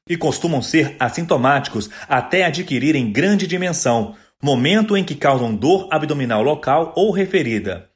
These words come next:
Podem ocasionar também distensão abdominal com compressão de estruturas adjacentes. Entre os cistos primários, os cistos esplênicos não parasitários congênitos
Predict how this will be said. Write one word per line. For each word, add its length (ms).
Podem 320
ocasionar 520
também 420
distensão 840
abdominal 920
com 140
compressão 640
de 140
estruturas 640
adjacentes. 1080
Entre 300
os 180
cistos 320
primários, 640
os 160
cistos 500
esplênicos 720
não 220
parasitários 680
congênitos 760